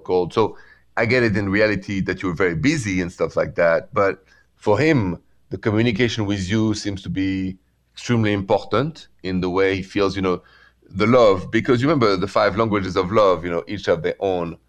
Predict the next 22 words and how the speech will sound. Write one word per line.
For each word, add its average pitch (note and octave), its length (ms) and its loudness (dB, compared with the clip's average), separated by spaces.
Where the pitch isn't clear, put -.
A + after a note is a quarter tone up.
and E2+ 240 -8
so F#2 160 -6
we E2+ 180 -6
can't F2+ 300 -4
ignore F#2 320 0
that. D#2 320 -8
So - 200 -2
my B2+ 200 2
advice C#3+ 380 2
to - 120 -8
you G#2 420 0
is F#2+ 460 -2
to G#2 120 -2
revisit A2+ 540 0
this G2 280 -4
and F2+ 120 -4
listen. - 320 -10
Uh, F2+ 260 2
I G2 100 2
thought G#2+ 200 2
about F#2+ 260 4
it, F#2 300 -4